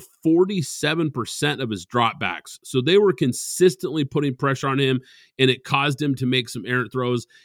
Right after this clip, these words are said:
and really get this offense out of rhythm. Now, the Ravens defense,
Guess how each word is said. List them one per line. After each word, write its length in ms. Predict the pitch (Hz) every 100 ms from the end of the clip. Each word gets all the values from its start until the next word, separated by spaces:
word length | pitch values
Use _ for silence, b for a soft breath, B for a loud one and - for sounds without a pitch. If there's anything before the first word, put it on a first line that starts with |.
| -
and 240 | 123 120
really 220 | 131 143
get 260 | 123 123 131
this 200 | 131 120
offense 540 | 117 123 123 123 110 - _ _ -
out 180 | 131 131
of 160 | 107
rhythm. 520 | 104 139 131 117 101 - _ _
Now, 140 | 131 131
the 100 | 120
Ravens 540 | 110 131 165 160 131
defense, 580 | 98 147 139 139 117 104